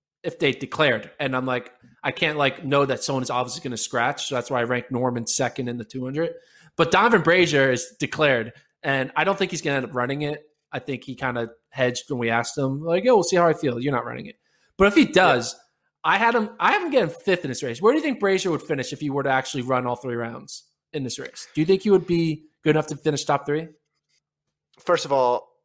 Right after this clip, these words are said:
Speaker 2: when I asked him about that at the press conference, I was, I, I just, I think it's funny 'cause no one will ever say, "Oh, yeah, it's just only my backup plan." <laughs>
Speaker 1: Yeah.
Speaker 2: But then you ask them after, it's like, "I had no intention of running." So he says all the things that people always say in that situation.
Speaker 1: Yeah.
Speaker 2: "Well, that's definitely an option. I'm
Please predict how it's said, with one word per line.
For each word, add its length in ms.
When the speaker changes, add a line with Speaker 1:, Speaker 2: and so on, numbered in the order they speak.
Speaker 2:
when 240
I 40
asked 200
him 40
about 160
that 60
at 60
the 80
press 220
conference, 760
I 100
was, 520
I, 120
I 120
just, 120
I 60
think 120
it's 120
funny 240
'cause 160
no 140
one 80
will 100
ever 180
say, 220
"Oh, 60
yeah, 160
it's 100
just 140
only 160
my 100
backup 400
plan." 340
<laughs> 80
Speaker 1:
Yeah. 200
Speaker 2:
But 120
then 120
you 80
ask 180
them 100
after, 300
it's 140
like, 100
"I 60
had 120
no 140
intention 380
of 80
running." 240
So 100
he 160
says 300
all 180
the 60
things 320
that 100
people 260
always 220
say 100
in 80
that 140
situation. 580
Speaker 1:
Yeah. 100
Speaker 2:
"Well, 100
that's 140
definitely 300
an 60
option. 580
I'm 220